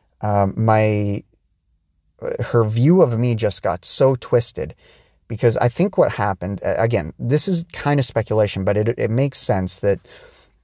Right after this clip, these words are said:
I think my wife, um, at that time, my, so my ex-wife now, would vent about me to my sister because the, because they were buddies,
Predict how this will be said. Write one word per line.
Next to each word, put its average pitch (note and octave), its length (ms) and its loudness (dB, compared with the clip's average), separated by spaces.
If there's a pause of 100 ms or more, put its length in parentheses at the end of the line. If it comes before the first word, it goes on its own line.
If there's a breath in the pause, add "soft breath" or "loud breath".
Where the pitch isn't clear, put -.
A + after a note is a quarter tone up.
(120)
I A2+ 80 -2
think - 380 -2
my A2+ 440 2 (800)
wife, A2 600 0 (520)
um, G2 540 0
at G2+ 160 -4
that F#2+ 200 0
time, E2+ 460 -6
my, F2+ 220 -2
so - 160 -6
my G2 200 -2 (300)
ex-wife - 760 -8
now, E2 400 -2 (1120 loud breath)
would B2+ 280 4 (440)
vent A#2+ 480 0 (100)
about A2 280 2
me G2+ 200 -6
to - 140 -10
my G#2 120 -4
sister G2 480 -2
because G#2 520 0
the, G#2 480 -4 (480)
because G2+ 240 0
they G#2+ 80 4
were A#2+ 100 6
buddies, C#3 520 2